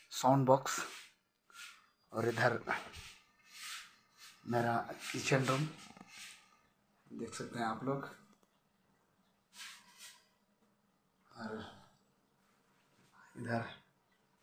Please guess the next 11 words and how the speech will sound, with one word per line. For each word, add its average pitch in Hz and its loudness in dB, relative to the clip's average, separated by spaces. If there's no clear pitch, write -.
सब - -8
कुछ - -2
है। 147 4
और 113 2
मेरे 131 8
झंडा 139 10
को 156 4
दिखाते 135 2
हैं, 139 2
झंडा, 123 2
झंडा। 117 0